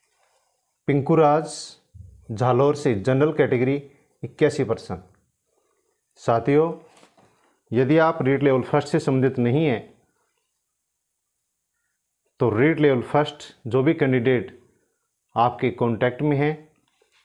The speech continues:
परिवार या रिश्तेदारी में हैं, तो उनका अवश्य वीडियो को शेयर करें। ये उनके लिए बहुत ही लाभदायक रहने वाला है। इकतीस नंबर पर है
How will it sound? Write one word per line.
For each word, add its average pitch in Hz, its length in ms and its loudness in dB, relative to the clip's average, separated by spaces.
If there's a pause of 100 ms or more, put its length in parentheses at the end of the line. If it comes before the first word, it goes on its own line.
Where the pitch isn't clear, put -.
(180)
परिवार 131 640 0
या 110 60 0
रिश्तेदारी 120 460 0
में 143 140 2
हैं, 143 400 -4 (240)
तो 120 80 -2
उनका 113 200 0
अवश्य 123 420 0
वीडियो 123 240 2
को 139 100 0
शेयर 131 220 0
करें। 147 300 0 (600)
ये 110 100 2
उनके 123 300 2
लिए 117 160 2
बहुत 113 380 0
ही 131 80 0
लाभदायक 107 540 0
रहने 123 240 2
वाला 131 200 2
है। 139 340 -4 (480)
इकतीस 147 500 0
नंबर 131 240 2
पर 147 160 -2
है 135 380 -4